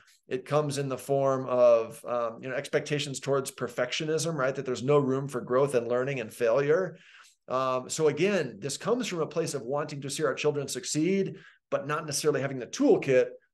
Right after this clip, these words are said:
to do so. On the other side of the spectrum, and this can be, this can kind of range on the, the scale of effectiveness. It can be more or less effective. Um,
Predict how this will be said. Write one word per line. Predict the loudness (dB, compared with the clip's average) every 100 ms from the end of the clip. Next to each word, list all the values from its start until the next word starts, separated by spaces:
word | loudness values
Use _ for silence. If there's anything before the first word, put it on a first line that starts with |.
| _
to | -8
do | -2 -2
so. | 0 -6 -10 -14 _ _ _ _ _ _ _ -20 -20 -20 -20 _ -4
On | -4
the | 0
other | 0 2
side | 2 2 2
of |
the | 0
spectrum, | -2 -2 -4 -4 -8 -6
and | -4
this | -2 -2
can | -4 0
be, | 2 2 2 -2 -6
this | -6 -4
can | -6
kind | -2 2
of | 4 4
range | 4 4 0 -2 -4 -8 -6
on | -4
the, | -2 -2
the | -2
scale | -2 4 6 6
of | 2
effectiveness. | 0 -2 0 -4 -2 -4
It | -6
can | -4
be | -2
more | 2 4 4
or | 4
less | 2 0
effective. | -2 -2 -2 0 2 2 -4 -20 -20 -16 -6
Um, | -2 -2 -2 -6